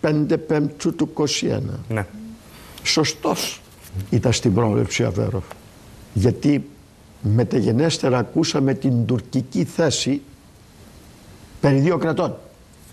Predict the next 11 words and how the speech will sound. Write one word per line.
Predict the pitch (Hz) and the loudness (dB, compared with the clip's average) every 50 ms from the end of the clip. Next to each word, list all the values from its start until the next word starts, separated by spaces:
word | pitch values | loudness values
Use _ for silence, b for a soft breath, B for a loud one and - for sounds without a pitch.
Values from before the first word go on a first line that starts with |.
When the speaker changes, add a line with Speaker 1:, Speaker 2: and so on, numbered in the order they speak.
| - - - - - - - - - - - - - - - - - | -20 -20 -20 -20 -20 -20 -20 -20 -20 -20 -20 -20 -20 -20 -20 -14 -8
Speaker 2:
Δεν | - 101 113 113 113 | -2 0 2 2 2
υπήρχε | 110 113 120 113 - - 120 113 113 117 117 113 113 113 113 107 - - - | 4 2 2 0 2 2 2 2 4 4 4 4 2 2 0 -2 -6 -8 -8
εκφρασμένη | - 113 - - 127 110 104 117 127 131 131 | -8 -6 -2 0 0 0 2 2 0 2 0
αυτή | 120 - - | 0 0 -2
η | 127 | 0
θέση | 131 135 127 131 | 0 0 0 0
πέντε | 123 147 139 139 139 | 0 0 0 0 0
Πέμπτου, | 139 151 143 - - | 0 -2 -4 -2 -2
λέτε; | 175 185 208 160 - - - | -2 -2 -2 -4 -6 -4 -2
Speaker 1:
Επίση-, | - - - - - 156 175 170 - - - - - - | -2 -2 0 2 2 4 4 4 2 0 -2 -2 -2 -4
επίσημα, | 143 135 - - 175 175 - - - 190 180 185 190 - | -4 -4 -2 -2 0 0 0 0 0 0 0 0 -2 -2